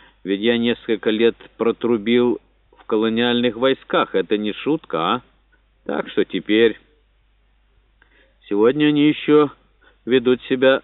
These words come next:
довольно спокойно», — продолжал он. «Но в полнолуние устраивают настоящий кошачий концерт.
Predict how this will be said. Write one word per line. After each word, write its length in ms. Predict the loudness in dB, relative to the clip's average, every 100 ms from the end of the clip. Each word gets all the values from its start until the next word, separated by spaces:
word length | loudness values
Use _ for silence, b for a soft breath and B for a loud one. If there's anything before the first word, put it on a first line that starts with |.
| -4
довольно 500 | 2 2 4 2 -2
спокойно», — 640 | -2 -4 -2 2 2 2 -2
продолжал 540 | 0 2 0 -2 -4
он. 120 | -8 -14 _ _ _ _
«Но 260 | -10 -4 -4
в 40 | -4
полнолуние 1000 | -4 -4 -6 -8 -2 0 2 0 -2 -6 _ _ _ _
устраивают 720 | -10 -8 -2 2 4 2 0
настоящий 880 | -2 -6 -4 -2 0 0 -2 -4 -8
кошачий 680 | -6 -4 -4 -4 -6 -6 -6
концерт. 580 | -6 -6 -6 -6 -6